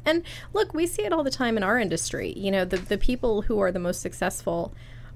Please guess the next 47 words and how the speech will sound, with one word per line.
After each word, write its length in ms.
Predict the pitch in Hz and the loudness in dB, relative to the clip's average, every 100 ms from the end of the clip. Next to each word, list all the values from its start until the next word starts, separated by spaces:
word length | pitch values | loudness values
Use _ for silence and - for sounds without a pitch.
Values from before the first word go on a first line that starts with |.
| - | 0
are 140 | 202 | 2
not 220 | 190 190 - | 4 4 2
necessarily 580 | 190 - 196 185 175 | 0 0 2 4 2
the 100 | 170 | 0
most 220 | 160 151 - | -2 -4 -2
talented. 460 | 220 208 190 151 | 0 2 0 0
There 120 | - 254 | 4 6
are 60 | |
some 180 | 254 208 | 6 2
incredibly 440 | 156 226 247 180 | 2 4 4 4
talented 460 | 170 180 - - 170 | 0 0 -2 -6 -2
people 340 | 175 165 135 | 0 2 0
who, 260 | 170 151 139 - - | 2 2 4 4 4
you 100 | 175 | 4
know, 100 | 147 | 4
are 100 | 147 | 2
gonna 120 | 165 156 | 2 0
be 200 | 147 156 - - - - - - | -2 -6 -10 -8 -10 -10 -12 -4
great 340 | 208 202 180 170 | 4 6 6 4
no 80 | |
matter 180 | 165 165 | 4 4
what 160 | 165 - | 4 2
they 80 | 170 | 2
do, 260 | 254 262 190 - | 4 4 4 4
but 220 | 185 - - - - - - | 4 2 -10 -14 -14 -4 2
there 160 | 262 | 4
are 60 | 277 | 4
others 340 | 302 311 285 - | 4 4 2 0
that 120 | - 220 - - | -6 -8 -10 -6
they're 160 | - 269 | 0 4
not 380 | 277 277 302 - | 4 4 2 2
the 100 | 294 | 0
best, 520 | 247 233 269 - - | 2 2 0 -2 -4
but 200 | - 226 | -2 0
they 180 | 240 226 | 2 2
really 640 | 202 220 240 269 320 311 269 | 2 -4 -2 0 2 4 4
work 320 | 240 240 240 | 2 2 2
at 180 | 190 165 | 0 0
it 160 | - | -4
so 480 | - - - 190 214 | -8 -2 2 4 4
hard 480 | 220 170 180 247 294 - - - - 214 | 4 2 4 0 -2 -10 -16 -14 -4 0
that 160 | 214 | 2
they 80 | 208 | 4
rise 300 | 190 180 185 | 4 4 2
to 100 | - | 0
the 80 | 180 | -2
po-, 160 | 233 | -2